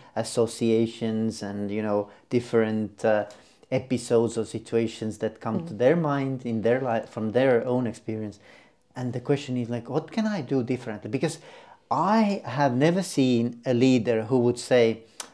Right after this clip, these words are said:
Speaker 1: "I don't want my people to be more ini-, having more initiative. I don't want them to take more responsibility. I don't want them to come up with solutions." Um, it's the opposite. They want, but the question is, why are not they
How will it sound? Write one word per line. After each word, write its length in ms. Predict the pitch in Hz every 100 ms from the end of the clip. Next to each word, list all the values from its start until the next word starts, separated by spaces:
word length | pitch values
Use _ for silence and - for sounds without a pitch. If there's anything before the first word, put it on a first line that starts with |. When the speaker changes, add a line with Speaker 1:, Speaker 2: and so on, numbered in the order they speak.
| -
Speaker 1:
"I 200 | 123 151
don't 240 | 185 202 131
want 280 | 123 120
my 160 | 117 117
people 320 | 117 117 120
to 120 | 107 98
be 160 | 113
more 320 | 107 110 104
ini-, 360 | 117 110 113 -
having 380 | 110 117 110 110
more 160 | 107
initiative. 760 | 107 101 117 - 104 - 120 117 - - -
I 80 | 123
don't 180 | 143 165
want 220 | 151 156
them 220 | 151 127 110
to 80 |
take 260 | 104 123 117
more 180 | 120 110
responsibility. 1120 | 110 - 113 - 110 127 120 - 120 120 120
I 100 | 135
don't 220 | 175 123
want 300 | 127 131 117
them 260 | 127 113 110
to 140 | 120
come 260 | - 139 127
up 240 | 127 -
with 280 | 117 110 -
solutions." 880 | 127 120 135 147 - 143 139 139 - - - - _
Um, 600 | 120 120 120 123 120 117 - _ _ _ _
it's 220 | - 139 -
the 100 | 147
opposite. 600 | 202 - 170 107 90 _
They 120 | 123
want, 560 | 120 233 214 127 123 - -
but 180 | 123
the 60 | -
question 560 | - 202 240 - 135 113
is, 280 | 113 110
why 320 | 107 123 156 131
are 160 | 113
not 340 | 113 117 120 -
they 200 | 123